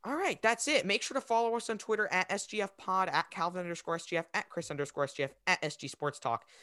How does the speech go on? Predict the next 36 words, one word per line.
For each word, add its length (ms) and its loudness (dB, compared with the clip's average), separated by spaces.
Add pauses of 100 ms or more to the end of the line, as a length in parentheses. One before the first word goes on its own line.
(160)
Email 300 2
us, 260 2
second 260 -2
and 80 -6
goal 120 2
fantasy 340 -4
at 80 -8
gmail 260 -2
dot 200 0
com, 240 2
second 260 -6
and 60 -8
goals 140 -4
sports 260 -4
talk 180 -2
at 60 -14
gmail 240 -4
dot 160 -2
com 160 -6
with 160 -10
questions, 440 -6
and 200 -6
make 180 -4
sure 340 0 (460)
to 80 -4
review 240 0
the 60 -4
podcast 500 2
if 80 -18
you 100 -2
liked 280 0
it. 80 -8 (420)
I 40 -6
mean, 220 0
we're 120 -4
sorta 320 4